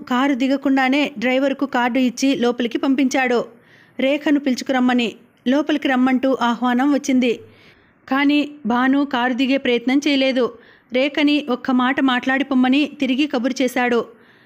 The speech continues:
రేఖ వచ్చింది. భాను అనువనువున ఏదో ఉద్వేగం ఆవహించింది.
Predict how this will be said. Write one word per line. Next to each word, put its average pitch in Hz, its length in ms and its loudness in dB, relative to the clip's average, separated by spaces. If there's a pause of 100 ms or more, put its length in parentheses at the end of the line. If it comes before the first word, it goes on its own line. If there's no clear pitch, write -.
(140)
రేఖ 294 240 0 (100)
వచ్చింది. 269 600 0 (440)
భాను 294 480 2
అనువనువున 269 720 2
ఏదో 247 280 2
ఉద్వేగం 262 580 0
ఆవహించింది. 247 760 0